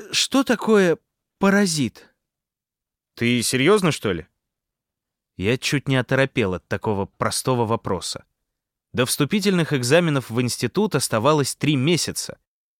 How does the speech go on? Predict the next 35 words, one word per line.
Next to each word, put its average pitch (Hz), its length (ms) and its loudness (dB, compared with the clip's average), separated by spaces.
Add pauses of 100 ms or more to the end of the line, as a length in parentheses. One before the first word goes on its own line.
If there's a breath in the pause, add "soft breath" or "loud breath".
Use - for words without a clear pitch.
(120)
К - 80 -18
тому 143 300 2
же 151 120 2
его 135 220 4
задал 143 400 2
Таура, 135 480 0 (300)
у 98 80 -4
которого 123 380 2
были 117 200 2
лучшие 127 500 2
оценки 147 400 0
из 123 120 0
двух 127 260 -2
классов, 131 400 0
которые 120 400 0
я 123 160 2
веду — 127 320 -4 (320)
химии 139 460 0
и 117 100 -2
биологии. 107 680 0 (520)
Поверить 107 540 0
не 90 80 -4
могу. 85 320 -8 (800 loud breath)
На 131 100 -2
сегодняшнем 147 580 2
занятии 127 480 2
мы 127 160 2
только 180 360 2
что 160 180 0
повторили 139 560 2
тему 147 380 2
про 123 260 -2
паразитов 113 720 -2
у 139 80 -2
животных. 120 640 -2